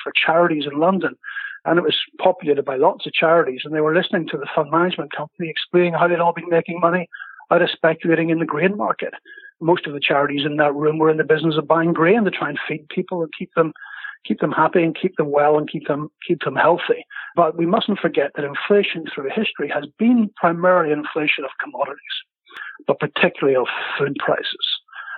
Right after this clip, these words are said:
And if we look, you know, if you look at even over the last thirty years, we've amazingly had positive inflation over the last thirty years.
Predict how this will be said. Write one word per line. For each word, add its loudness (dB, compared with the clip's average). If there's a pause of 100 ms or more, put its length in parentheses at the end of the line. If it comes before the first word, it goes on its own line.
(100)
And 0
if -2
we 2
look, 4
you 2
know, -2
if -8
you -2
look 4
at 2
even 6
over 6
the 8
last 4 (100)
thirty 4
years, -6
we've 2
amazingly 2
had -4
positive -2
inflation -4
over -8
the -2
last -2
thirty -2
years. -2